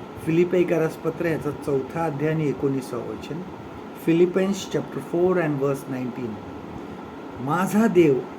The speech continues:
आपल्या संपत्तीनुरूप तुमची सर्व गरज ख्रिस्त येशूच्या ठाई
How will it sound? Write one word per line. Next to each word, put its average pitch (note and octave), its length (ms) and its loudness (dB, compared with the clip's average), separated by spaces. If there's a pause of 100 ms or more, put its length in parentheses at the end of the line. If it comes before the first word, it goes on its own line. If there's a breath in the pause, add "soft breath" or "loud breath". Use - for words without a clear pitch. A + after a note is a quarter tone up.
(240)
आपल्या D3+ 440 2 (540)
संपत्तीनुरूप F3 1000 4 (920)
तुमची F#3+ 420 4
सर्व A3 680 8
गरज C3 420 4 (640)
ख्रिस्त A3 420 2
येशूच्या F3+ 600 8
ठाई C3 300 0